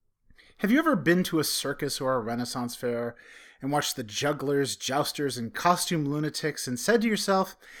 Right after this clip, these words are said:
"Yeah, but what will these people be doing when they're fifty?" The answer is Shakespeare. The Optimist Theater, the theater that doesn't know the meanings of the words failure, surrender,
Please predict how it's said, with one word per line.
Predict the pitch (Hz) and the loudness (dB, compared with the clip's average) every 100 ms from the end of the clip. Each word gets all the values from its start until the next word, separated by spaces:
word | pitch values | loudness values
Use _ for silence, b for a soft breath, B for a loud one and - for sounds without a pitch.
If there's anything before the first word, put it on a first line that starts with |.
| B B | B B
"Yeah, | 254 277 269 269 262 254 240 | 6 10 12 12 12 12 10
but | 240 | 8
what | 302 | 8
will | 359 311 | 6 4
these | 233 190 | 4 2
people | - 196 175 | 0 -2 0
be | 156 139 | 0 0
doing | 143 156 151 | 2 2 2
when | 139 | 0
they're | 127 117 | 0 -4
fifty?" | - 151 139 - 98 73 _ _ b b b b | -2 -2 -2 -6 -12 -12 _ _ b b b b
The | 104 95 - | -18 -10 0
answer | 202 214 220 220 | 2 2 2 -2
is | 175 - | -2 -2
Shakespeare. | - - 135 147 - - 92 - _ _ b b b b b b _ | -2 -2 -4 -4 -6 -8 -16 -18 _ _ b b b b b b _
The | 127 | -2
Optimist | 131 233 - 254 - | 4 4 4 2 2
Theater, | - 110 87 87 - _ | -2 -6 -6 -12 -14 _
the | 117 | -14
theater | - 170 196 202 | -4 4 6 8
that | 180 139 | 6 2
doesn't | 156 156 | 2 2
know | 156 | 0
the | 139 | 0
meanings | 131 139 139 127 | 2 2 0 -2
of | 123 | -4
the | 117 | -4
words | 117 110 90 - | -4 -6 -8 -12
failure, | - 139 160 190 214 220 _ | -2 2 4 4 2 -2 _
surrender, | - - 131 135 190 131 131 | -12 -6 0 2 2 0 -6